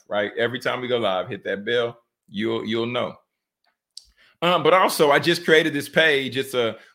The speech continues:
one of those, uh, buy me a coffee dot com pages, okay? So you can go to buy me a coffee dot com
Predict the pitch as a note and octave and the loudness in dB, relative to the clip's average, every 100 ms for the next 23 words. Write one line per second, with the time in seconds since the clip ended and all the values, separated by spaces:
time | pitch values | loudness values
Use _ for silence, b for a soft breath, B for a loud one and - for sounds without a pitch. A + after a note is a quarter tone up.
0 | - C#3 C#3+ D3 C3+ B2 G#2 B2+ B2 A#2 | -8 -6 0 2 2 -2 0 2 2 2
1 | A2 D3+ C#3+ F3 F3 E3+ D3+ - D#3 D#3 | 0 0 2 0 -2 -2 -2 -2 -4 -4
2 | E3 C#3+ C#3 - D#3 D#3+ D#3 C#3 A#2 A2+ | -4 0 0 -2 -6 -4 -4 -6 -6 -8
3 | G2 D2+ - - _ - A#2 C#3+ C#3 C#3 | -10 -18 -20 -20 _ -18 -4 0 0 -2
4 | - b b _ C#3+ E3 D3 D3 C#3 A2 | -10 b b _ -8 -6 -2 0 0 0
5 | C#3 C#3 D#3+ E3+ D#3 D3+ C#3+ C#3+ D3+ C#3 | 2 2 2 -2 -4 -2 -2 -2 -6 -4
6 | B2+ A2+ - C#3+ D#3+ B2 G#2 A2+ B2 | -4 -4 -6 -8 -6 -8 -10 -14 -18